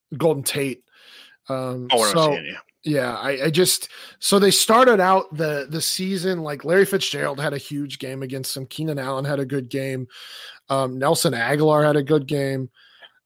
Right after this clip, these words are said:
Speaker 1: And then, uh, <sighs> Al Lazard, I think, played some significant snaps from the slot, um, in week six. And then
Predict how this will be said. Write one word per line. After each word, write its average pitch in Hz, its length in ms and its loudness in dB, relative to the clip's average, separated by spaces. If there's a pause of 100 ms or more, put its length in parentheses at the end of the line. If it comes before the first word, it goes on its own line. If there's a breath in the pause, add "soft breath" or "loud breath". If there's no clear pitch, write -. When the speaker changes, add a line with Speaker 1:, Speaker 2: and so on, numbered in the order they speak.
Speaker 1:
And 160 100 2
then, 151 200 2 (160)
uh, - 480 -12 (300 loud breath)
<sighs> - 340 -20
Al 202 180 4
Lazard, 165 720 4 (1800 soft breath)
I 147 40 -2
think, 214 280 0
played 262 340 4
some 196 260 0
significant 180 680 -4
snaps 175 440 -6
from 160 220 -6
the 151 80 -6
slot, 147 480 -4 (220)
um, 127 480 -10
in 143 140 -6
week 131 220 -8
six. - 640 -4
And 151 160 0
then 143 220 -2